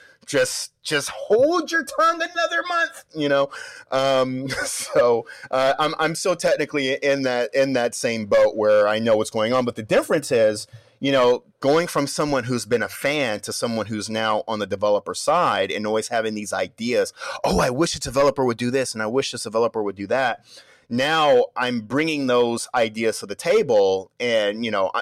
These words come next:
the, you know, the, the, the management team is coming back and saying, "Okay, sure, let's do it." And I'm like, "Really? Really?" You know, so it's, it's kinda crazy, yeah, because I've had ideas for years that I think developers should do, and,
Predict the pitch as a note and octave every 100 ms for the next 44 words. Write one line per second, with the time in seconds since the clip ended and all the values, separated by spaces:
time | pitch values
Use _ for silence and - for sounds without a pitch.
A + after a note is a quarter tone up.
0 | - A#2 A#2 A2 G#2 A2 G2 G2 F#2 F#2+
1 | G#2 G2 G#2+ C3+ D#3 C3+ B2+ A2+ - A2+
2 | G#2+ A2+ A2+ A2+ G#2 - - A#3+ G3 -
3 | _ - C4+ B2 B2 - C#4 - - _
4 | _ _ - F3 A#2 G2+ - G3+ G#4+ -
5 | _ _ A#2 D#3+ C5 C5+ - - _ C3
6 | B2 B2+ C3 B2+ B2 - - - - C#3
7 | - F#3+ C3+ - F#3 C3 A2 A#2 A#2+ A#2
8 | B2+ C3 C#3 E3+ C3 A2 B2+ C#3 - A2
9 | F#2+ G2 B2 C#3+ B2 G2+ G#2 G2+ - A#2
10 | F#2+ G2+ G#2 G2+ G2 - F#2 F2+ G2+ G2+
11 | F#2+